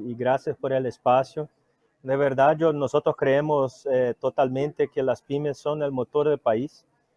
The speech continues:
y que tenemos que hacer, eh, siempre el máximo para,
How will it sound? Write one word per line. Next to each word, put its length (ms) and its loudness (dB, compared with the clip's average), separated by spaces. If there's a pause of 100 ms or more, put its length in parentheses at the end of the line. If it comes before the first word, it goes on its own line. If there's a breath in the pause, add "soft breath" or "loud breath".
(300)
y 680 -4
que 100 -2
tenemos 340 2
que 120 4
hacer, 500 4 (380)
eh, 260 4
siempre 380 0
el 80 0
máximo 640 0
para, 580 6